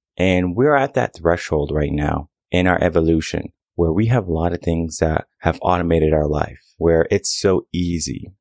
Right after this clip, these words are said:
For example, use dating as an example. Before, you would have to go out, find your mate, court them, and then now you have them. But now, all thing you have to do is swipe left or swipe right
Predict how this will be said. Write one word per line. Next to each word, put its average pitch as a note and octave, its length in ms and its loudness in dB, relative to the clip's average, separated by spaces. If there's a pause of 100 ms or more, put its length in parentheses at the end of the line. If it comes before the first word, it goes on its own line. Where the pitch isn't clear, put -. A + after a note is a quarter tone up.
(140)
For G#2 140 0
example, F2 380 -2
use F#2+ 220 -2
dating F#2+ 320 0
as D#2 160 -2
an D2+ 80 0
example. D2+ 500 -2 (320)
Before, D#2 440 0
you E2 160 -2
would E2 80 0
have F2 160 -2
to E2+ 80 -4
go E2 320 0
out, F2 120 0
find E2 360 -2
your E2+ 80 0
mate, F2 420 0 (180)
court E2 360 -2
them, F2+ 320 -2 (240)
and F2 180 0
then G2 160 2
now G2 140 2
you G#2 180 0
have C3+ 220 -4
them. D#2 160 -2
But E2 120 0
now, G#2 300 2
all G#2 180 0
thing G#2+ 200 -4
you G2+ 100 -2
have G2+ 140 -2
to E2+ 100 -2
do G#2 160 -2
is E2+ 160 0
swipe - 320 0
left F#2 300 0
or - 20 0
swipe - 360 -2
right E2+ 340 0